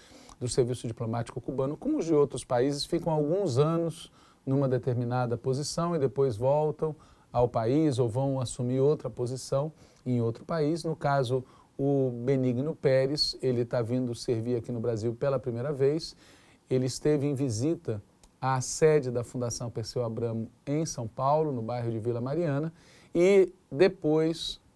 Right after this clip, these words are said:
da visita, na qual ele conversou com alguns dos nossos diretores, conheceu aqui o espaço, ele aceitou gravar uma entrevista para o programa Janela Internacional,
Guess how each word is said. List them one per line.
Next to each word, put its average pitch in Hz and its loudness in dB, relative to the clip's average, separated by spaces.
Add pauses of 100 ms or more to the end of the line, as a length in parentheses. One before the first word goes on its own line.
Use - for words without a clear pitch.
(120)
da 117 -2
visita, 143 0
na 123 -4
qual 123 0
ele 120 0
conversou 113 -4
com 120 -8
alguns 117 -2
dos 113 -6
nossos 117 -8
diretores, 127 -2
conheceu 123 -2
aqui 120 -4
o 127 -4
espaço, 151 -4 (480)
ele 151 4
aceitou 151 0
gravar 127 0
uma 131 -2
entrevista 175 2 (300)
para 143 0
o 135 -2
programa 139 -2
Janela 135 0
Internacional, 165 -4